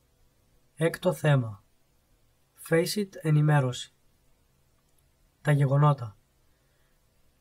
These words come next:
Η εταιρεία Faceit δημιούργησε ένα εργαλείο για την κοινότητα, όπου κάθε φορά που ένας παίκτης αποβάλλεται,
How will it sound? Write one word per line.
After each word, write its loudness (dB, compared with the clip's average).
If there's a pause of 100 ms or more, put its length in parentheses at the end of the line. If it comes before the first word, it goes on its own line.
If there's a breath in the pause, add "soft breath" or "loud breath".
(140)
Η -6
εταιρεία 0
Faceit 2
δημιούργησε -2
ένα -2
εργαλείο 0
για 0
την -8
κοινότητα, -2 (320 soft breath)
όπου -4
κάθε 0
φορά 0
που 0
ένας -2
παίκτης -6
αποβάλλεται, -2